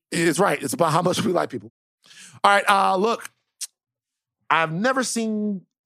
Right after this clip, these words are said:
this sort of thing happen i-, in American politics that I can remember quite this fast. Somebody go from the darling of the political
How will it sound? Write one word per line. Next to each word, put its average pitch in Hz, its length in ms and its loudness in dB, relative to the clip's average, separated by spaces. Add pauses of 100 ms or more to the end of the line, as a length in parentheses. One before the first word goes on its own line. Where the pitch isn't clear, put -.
(120)
this 170 240 -2
sort 180 160 0
of 151 60 -10
thing 165 120 -2
happen 143 460 -2 (760)
i-, 139 160 -8
in 160 120 -2
American 151 320 0
politics 139 340 -2
that 127 120 -2
I 135 160 4
can 131 180 -6
remember 117 360 -2
quite 113 280 -2
this 110 180 -8
fast. 113 460 -6 (240)
Somebody 165 400 2
go 147 260 0
from 127 460 -4
the 123 160 -6
darling 151 580 0 (400)
of 131 380 0
the 127 80 -4
political 131 640 -2